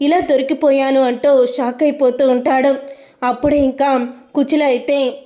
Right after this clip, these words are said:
"ఏంటి, ఈ పాలు నువ్వు తాగడానికి తీసుకొచ్చుకున్నావా? అసలు నాకు అలాగే లేదు, నువ్వే కావాలని ఇదంతా చేసావని అనిపిస్తుంది" అని అంటూ ఉంటుంది. కుచిల అయితే,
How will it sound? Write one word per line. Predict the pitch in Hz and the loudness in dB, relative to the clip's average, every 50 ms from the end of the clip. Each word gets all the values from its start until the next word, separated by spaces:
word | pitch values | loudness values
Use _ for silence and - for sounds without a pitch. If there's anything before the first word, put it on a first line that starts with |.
| - 269 | -6 -4
"ఏంటి, | 262 247 247 233 - 285 285 320 339 339 - - _ - | -2 -2 -2 -2 -2 -2 -2 -2 -2 -4 -10 -16 _ -4
ఈ | 302 311 320 | -2 -2 -2
పాలు | 320 320 247 247 254 285 | 0 0 0 2 2 2
నువ్వు | 311 302 302 240 302 | 2 0 0 0 -2
తాగడానికి | 381 392 403 302 285 269 269 277 269 254 240 254 294 | -2 0 0 0 0 0 0 0 0 -2 -2 -4 -6
తీసుకొచ్చుకున్నావా? | 277 285 269 277 269 277 - 285 262 269 - - 294 254 254 254 262 262 277 262 262 - - - _ _ - | -6 -4 -4 -4 -4 -2 0 -2 -2 -2 -2 -2 0 0 2 0 2 0 0 -2 -2 -6 -14 -20 _ _ -6
అసలు | - 269 269 302 285 269 262 262 233 - - - - _ _ _ _ - | -4 -2 0 0 2 2 2 2 0 -4 -14 -20 -20 _ _ _ _ -4
నాకు | 277 277 277 277 294 | -2 -2 0 0 0
అలాగే | 254 240 240 254 269 254 285 | 0 2 2 0 0 0 0
లేదు, | 277 262 262 233 277 269 254 - - - 269 | 0 0 0 2 2 0 0 -2 -6 -8 -6
నువ్వే | 262 247 220 226 285 294 | -6 -4 -2 0 -2 -2
కావాలని | 285 - 254 233 240 240 269 277 277 269 269 269 | 0 -2 0 0 2 2 2 2 2 2 0 0
ఇదంతా | 269 220 247 233 226 226 294 | -2 -2 -2 -4 -2 -2 -2
చేసావని | 294 294 294 277 269 269 - 311 285 269 269 262 | -2 0 0 0 0 0 0 0 0 0 0 0
అనిపిస్తుంది" | 277 277 262 247 - 196 185 - - 294 269 277 277 277 262 254 - - - - - 294 | 0 0 -2 -2 -2 -4 -4 -2 0 2 2 2 2 0 -2 -4 -8 -16 -18 -8 -4 0
అని | 285 285 285 277 262 - - - | 0 2 2 0 -2 -4 -4 -4
అంటూ | 247 233 240 233 - 285 285 269 | -2 0 0 0 0 2 2 2
ఉంటుంది. | 262 262 254 269 262 262 262 277 285 269 - - - | 2 0 0 0 0 0 2 0 -2 -4 -6 -6 -4
కుచిల | - 262 - - 285 285 | -4 -4 0 0 2 2
అయితే, | 277 269 262 262 262 302 285 285 247 | 2 2 0 -2 -2 -2 -2 -2 -2